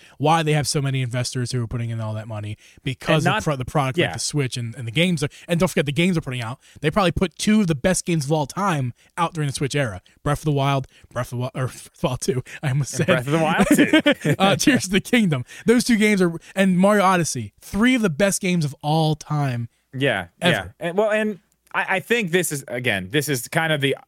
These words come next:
Speaker 2: opposite of that, and I don't think the Switch needs help with anything like that, or,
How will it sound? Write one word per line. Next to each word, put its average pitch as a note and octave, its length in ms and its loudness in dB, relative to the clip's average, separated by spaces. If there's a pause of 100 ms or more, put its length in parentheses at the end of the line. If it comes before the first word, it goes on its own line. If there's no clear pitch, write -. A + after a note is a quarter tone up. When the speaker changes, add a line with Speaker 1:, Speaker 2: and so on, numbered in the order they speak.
Speaker 2:
opposite D#3 520 0
of E3+ 120 0
that, F#3 300 -2 (140)
and C#3+ 140 0
I C3 60 2
don't D#3 200 -2
think D#3 200 -4
the C3 80 -6
Switch C#3 340 -4
needs C3 400 -4
help D3+ 300 -4
with E3 120 -2
anything E3+ 280 -2
like E3+ 80 -4
that, E3+ 240 -2
or, C#3 340 -2